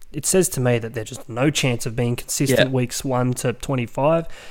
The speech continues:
Speaker 1: If they make it to the finals somehow, they could spring an upset, but it's not happening, so let's not talk about that.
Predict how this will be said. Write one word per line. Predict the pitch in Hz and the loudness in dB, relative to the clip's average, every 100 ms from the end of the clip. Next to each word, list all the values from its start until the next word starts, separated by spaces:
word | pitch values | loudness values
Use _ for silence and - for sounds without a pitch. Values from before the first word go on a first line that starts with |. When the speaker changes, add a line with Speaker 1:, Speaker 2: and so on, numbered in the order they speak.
| - 131 | -8 -4
Speaker 1:
If | 127 | 0
they | 123 120 | 0 2
make | 131 151 156 | 2 2 2
it | - | -2
to | - | -4
the | 131 | -4
finals | - 135 131 127 | 0 2 2 2
somehow, | - 135 143 131 139 147 165 - - - - | -2 0 0 2 2 2 2 -4 -12 -14 -12
they | 127 120 113 | -2 2 2
could | - - 135 | 0 2 2
spring | - 135 120 | 2 0 2
an | 117 | 4
upset, | - - 107 151 | 4 2 -2 -2
but | 131 120 143 | 0 0 -4
it's | - | -2
not | 131 | -2
happening, | 120 - 127 117 | -2 -4 -4 -2
so | 131 | 0
let's | 123 - | -2 -2
not | 127 - | -6 -4
talk | 131 123 | -4 -2
about | 123 120 | -2 0
that. | 127 127 | 2 0